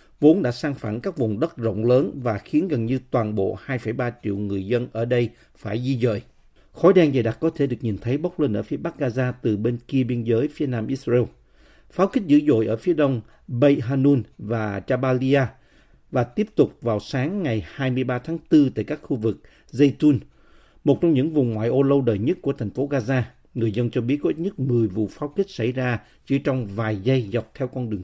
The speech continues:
chính. Ngay phía tây Ben Hanun và Ben Lahiya, các bác sĩ và truyền thông Hamas cho biết các cuộc pháo kích đã đánh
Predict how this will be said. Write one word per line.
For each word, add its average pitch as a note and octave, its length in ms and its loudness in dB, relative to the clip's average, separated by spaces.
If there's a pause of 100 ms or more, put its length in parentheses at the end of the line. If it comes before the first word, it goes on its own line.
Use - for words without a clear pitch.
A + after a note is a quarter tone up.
chính. D#3 280 -2 (1200)
Ngay E3 220 6
phía G#3 160 0
tây E3 380 6
Ben D3+ 220 4
Hanun D3 440 4
và A2 280 0
Ben C#3 260 2 (120)
Lahiya, C#3 540 2 (580)
các F#3+ 160 0
bác G3 120 0
sĩ B2 280 0
và D#3 240 0
truyền A2 120 -4
thông C#3 200 -4
Hamas C#3 360 -4
cho D3 120 -2
biết D#3+ 200 2 (320)
các - 240 -10
cuộc - 180 -2
pháo - 380 -10
kích A#3 180 -4
đã A#2+ 120 -4
đánh C3+ 200 -2